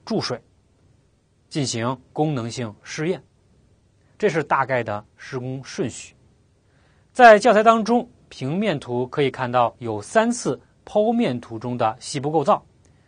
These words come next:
下面我们转换视角来解释一下这部分的内容。首先是一杠一抛，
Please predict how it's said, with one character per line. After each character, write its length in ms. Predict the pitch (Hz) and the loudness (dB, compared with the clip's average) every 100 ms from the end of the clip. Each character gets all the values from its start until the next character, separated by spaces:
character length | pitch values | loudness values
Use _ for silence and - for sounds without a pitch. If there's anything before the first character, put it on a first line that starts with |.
| _ | _
下 200 | - 156 | -4 4
面 160 | 139 131 | 4 4
我 40 | |
们 120 | 117 135 | -2 -2
转 180 | 123 | -2
换 140 | 101 135 | -2 -6
视 180 | - 175 | -4 -2
角 220 | 120 - _ - | -2 -4 _ -2
来 140 | 127 | -2
解 220 | 156 139 | 0 -2
释 180 | 117 185 | -2 -2
一 60 | 139 | 0
下 160 | 127 | 0
这 160 | 107 131 | 0 -4
部 100 | 110 | -6
分 140 | 104 | -8
的 60 | 104 | -8
内 120 | 107 | -8
容。 180 | 107 110 _ _ _ _ _ _ _ - | -10 -12 _ _ _ _ _ _ _ -4
首 180 | 170 | 2
先 160 | 165 254 | 4 4
是 340 | 247 196 151 - | 4 0 0 -2
一 200 | 233 240 | -4 2
杠 240 | 226 143 | 2 2
一 140 | 170 233 | -2 -6
抛， 280 | - 104 | -4 -8